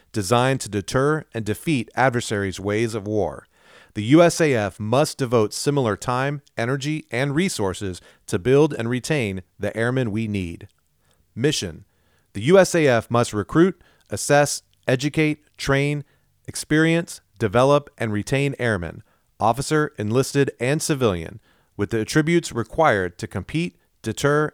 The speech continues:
and win in the high-end fight characterized by ambiguity and uncertainty. Execution. C S A F intent. Headquarters U S Air Force, H A F,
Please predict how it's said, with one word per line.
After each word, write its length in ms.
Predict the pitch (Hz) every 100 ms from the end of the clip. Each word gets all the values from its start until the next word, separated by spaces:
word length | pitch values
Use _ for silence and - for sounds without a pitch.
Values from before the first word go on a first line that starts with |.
| _
and 200 | 107 107
win 380 | 117 151 101 95 -
in 120 | 101
the 80 | 95
high-end 440 | - 120 127 120 104
fight 400 | 131 139 143 -
characterized 760 | 151 170 - 147 139 139 113
by 160 | 101 95
ambiguity 760 | 113 101 95 120 135 143 143 -
and 140 | 104
uncertainty. 680 | 113 107 127 98 82 - - _ _ _ _ _ _ _ _ _ _ -
Execution. 760 | 151 - 156 135 - 95 - - _ _ _ _ _ _ _ _
C 320 | - - 127
S 160 | 151 160
A 120 | 156
F 180 | 151 143
intent. 420 | 139 - 98 76 _ _ _ _ _ _ _ _ _
Headquarters 600 | 156 165 196 190 170 117
U 200 | 117 160
S 200 | 160 -
Air 160 | 135 123
Force, 360 | 101 95 98 -
H 240 | 107 120
A 140 | 151 151
F, 300 | 92 87